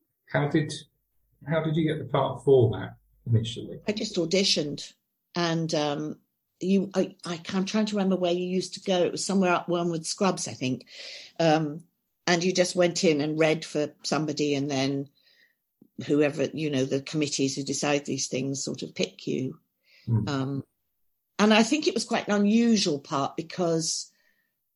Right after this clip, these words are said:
Speaker 2: I was, I was a posh girl in it, which was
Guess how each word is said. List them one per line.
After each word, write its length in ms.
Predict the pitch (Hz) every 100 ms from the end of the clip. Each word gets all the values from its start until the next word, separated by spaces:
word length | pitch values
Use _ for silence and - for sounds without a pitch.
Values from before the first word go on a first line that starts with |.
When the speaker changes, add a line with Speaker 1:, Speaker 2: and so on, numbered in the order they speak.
| -
Speaker 2:
I 240 | 170 175
was, 460 | 175 175 165 - - _ -
I 80 | 180
was 160 | 175
a 40 | 175
posh 380 | 196 185 - -
girl 380 | 120 117 120 -
in 100 | 143
it, 180 | 127 - -
which 240 | 127 -
was 220 | 151 151